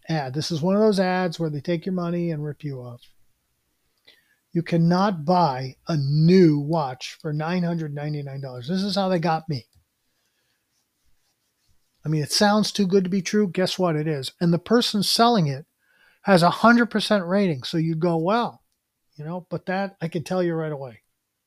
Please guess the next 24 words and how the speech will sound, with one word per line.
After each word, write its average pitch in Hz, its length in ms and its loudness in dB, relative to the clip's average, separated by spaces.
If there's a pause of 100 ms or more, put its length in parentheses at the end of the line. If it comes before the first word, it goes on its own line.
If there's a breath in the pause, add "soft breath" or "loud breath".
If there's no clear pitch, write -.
(120)
This - 160 -12
is 147 140 -14
fake. - 360 -20 (760)
Says 196 320 2
pre-owned 202 520 0
on 160 140 -2
the 139 80 -8
condition. 190 680 -4 (460)
And 147 140 -4
then 175 180 0
when 165 140 0
you 143 100 -2
read 185 260 4
it, 175 120 0
it 156 160 -6
says 143 240 -10
it's 143 300 -10
new. 131 260 -8 (240)
Now, 156 100 -12
this 175 260 -6
is - 300 -8
definitely 160 680 -4 (540)
a 127 60 -20
phony. 123 440 -16